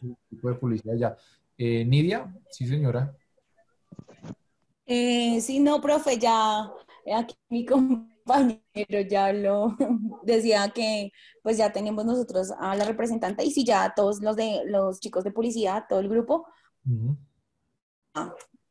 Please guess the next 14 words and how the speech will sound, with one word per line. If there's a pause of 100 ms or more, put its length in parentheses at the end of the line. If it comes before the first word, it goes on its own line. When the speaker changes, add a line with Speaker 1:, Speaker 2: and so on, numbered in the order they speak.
Speaker 2:
ya
tenemos
el
número
de
Nati,
entonces,
pues,
por
nuestro
lado
ya
estaríamos
ok